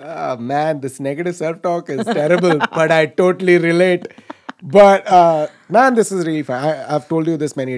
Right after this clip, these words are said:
times. Every time I watch you on stage, I'm just like, "Man, I wish I can perform like her."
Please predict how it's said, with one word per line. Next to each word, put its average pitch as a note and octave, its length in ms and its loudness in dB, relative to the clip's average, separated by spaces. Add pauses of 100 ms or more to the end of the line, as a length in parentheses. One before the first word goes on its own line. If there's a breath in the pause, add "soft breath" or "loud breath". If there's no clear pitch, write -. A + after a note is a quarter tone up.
times. A#2 160 -6
Every B2 160 -6
time B2+ 140 -6
I B2 60 -6
watch A2+ 260 -8
you A#2+ 80 -8
on A2+ 180 -10
stage, G#2+ 260 -12
I'm G#2 140 -16
just - 80 -20
like, G2 300 -16
"Man, F2+ 260 -20 (180)
I - 100 -18
wish F#2 120 -20
I F2+ 140 -18
can F#2+ 120 -20
perform F#2+ 300 -18
like F#2 240 -20
her." G2 40 -20